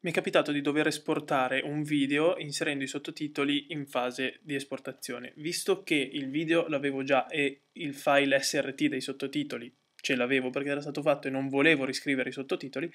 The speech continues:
ho trovato un modo per inserire i sottotitoli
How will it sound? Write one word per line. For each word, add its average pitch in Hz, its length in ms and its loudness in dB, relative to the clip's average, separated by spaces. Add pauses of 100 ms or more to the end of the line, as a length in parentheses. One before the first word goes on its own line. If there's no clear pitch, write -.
(300)
ho - 100 6
trovato 165 340 4
un 180 100 4
modo 160 360 4
per 147 260 2
inserire 139 600 -2 (420)
i 170 100 -2
sottotitoli 127 840 -6